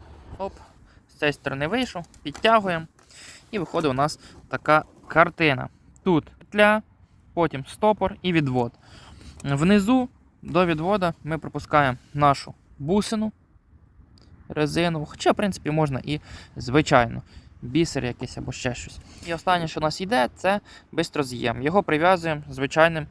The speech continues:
вузлом клинч. Тобто, як це роблю я? Ось так пропустив, притискаю пальцем, е, декілька раз обернув, в принципі, раз за три-чотири вистачить, бо шнур товстий.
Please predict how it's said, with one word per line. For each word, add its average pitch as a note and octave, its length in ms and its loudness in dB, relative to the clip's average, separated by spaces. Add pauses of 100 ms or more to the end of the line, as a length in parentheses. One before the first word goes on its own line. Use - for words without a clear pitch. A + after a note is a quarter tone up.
(280)
вузлом C3 440 -4 (640)
клинч. C#3 420 2
Тобто, - 320 -12 (180)
як D#3 240 2
це D3 100 -6
роблю B2+ 240 -6
я? A#2 160 -4
Ось C3 180 -10
так D#3+ 300 -2
пропустив, E3+ 500 -6 (100)
притискаю - 560 0
пальцем, D#3+ 480 0 (840)
е, B2+ 200 2 (220)
декілька D#3 500 -2
раз D3 360 2 (500)
обернув, F3 540 -2 (1160)
в - 40 -20
принципі, C3+ 540 -8
раз C3+ 240 2
за C#3 100 -4
три-чотири C3+ 720 -4 (300)
вистачить, B2+ 460 -4
бо C3 120 -8
шнур C3 280 -6
товстий. G2+ 360 -8